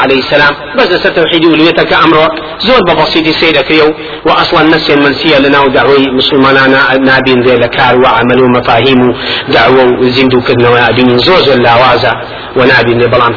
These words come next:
پێغەمبەری وا هەبوو وەکو نوح عەلەیهی سەلام نۆسەد و پەنجا ساڵ مزەحی بوو لە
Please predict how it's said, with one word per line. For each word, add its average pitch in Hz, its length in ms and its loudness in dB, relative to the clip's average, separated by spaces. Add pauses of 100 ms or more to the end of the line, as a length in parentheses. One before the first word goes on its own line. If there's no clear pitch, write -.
پێغەمبەری 127 460 2
وا 123 160 2
هەبوو 123 220 0
وەکو 120 220 -2
نوح 160 220 2
عەلەیهی 120 280 0
سەلام 120 220 0 (340)
نۆسەد 139 300 0
و 160 120 -2
پەنجا 143 300 2 (220)
ساڵ 214 220 2 (100)
مزەحی 175 420 -2
بوو 202 140 2
لە 180 40 -2